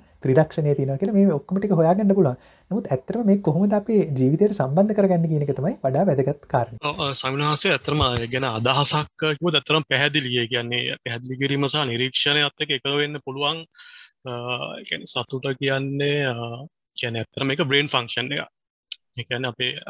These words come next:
Speaker 2: මොලෙන් තමයි තීරණය කරන්නේ, අ, මොකද්ද කියලා එක. ඊට පස්සේ ඇත්තටම අපි ඒක දැන්, අපි දැන්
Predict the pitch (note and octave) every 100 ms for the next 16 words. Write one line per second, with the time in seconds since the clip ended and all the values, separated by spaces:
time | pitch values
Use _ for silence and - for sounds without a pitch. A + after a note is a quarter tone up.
0 | - C#3 B2 B2+ C3+ C3 B2 C3+ C#3+ C#3
1 | C3+ C3+ C3 C3+ C3+ C#3+ D#3 D#3+ - -
2 | - - _ _ C3 C3+ D#3 - - -
3 | - - - C3+ C#3 B2+ A2+ C3 - -
4 | - - _ _ - - C3 - B2+ C3
5 | B2 C#3 B2 A#2+ A#2+ C#3 D3+